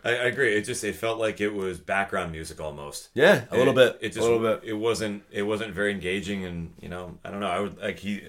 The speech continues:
Speaker 1: I would love to get into his stuff, but there was, there was a disconnect there for sure.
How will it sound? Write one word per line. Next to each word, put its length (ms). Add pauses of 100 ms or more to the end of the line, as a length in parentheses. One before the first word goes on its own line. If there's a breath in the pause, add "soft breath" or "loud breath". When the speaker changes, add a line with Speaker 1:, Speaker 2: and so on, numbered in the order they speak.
Speaker 1:
I 100
would 140
love 300
to 80
get 160
into 200
his 180
stuff, 360
but 240 (320 soft breath)
there 340
was, 160
there 220
was 120
a 40
disconnect 520
there 200
for 120
sure. 340